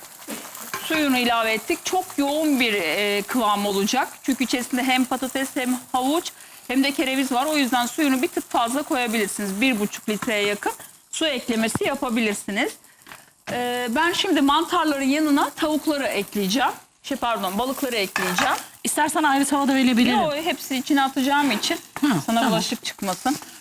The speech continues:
Speaker 2: Boş ver, bir şey olmaz.
Speaker 1: Yo, yo. Şöyle. Ya, direkt de atabilirsiniz ama ben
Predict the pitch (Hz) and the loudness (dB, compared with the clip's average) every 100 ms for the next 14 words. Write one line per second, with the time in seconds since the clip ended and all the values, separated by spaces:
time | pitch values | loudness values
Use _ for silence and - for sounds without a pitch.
0 | - - 453 - 165 160 - 269 269 208 | -8 -4 -2 -2 -2 -2 0 4 4 4
1 | - - - _ _ _ _ _ _ - | -2 -10 -14 _ _ _ _ _ _ -6
2 | 240 175 170 - - - - - - - | -4 -4 -6 -10 -14 -16 -18 -20 -20 -20
3 | - - - - - - - - - - | -20 -20 -20 -20 -20 -20 -20 -20 -20 -20
4 | - - - 269 220 277 - - - - | -14 -8 -2 0 0 -2 -6 -12 -12 -12
5 | - - - - - - - - - - | -12 -12 -12 -10 -10 -10 -12 -12 -12 -12
6 | - - - 269 269 240 247 381 381 - | -12 -10 -6 -2 0 0 2 2 0 0
7 | 285 254 240 220 214 208 262 262 247 453 | -2 0 -2 0 0 -2 -2 0 2 2
8 | 262 180 - 262 311 | 2 0 0 0 0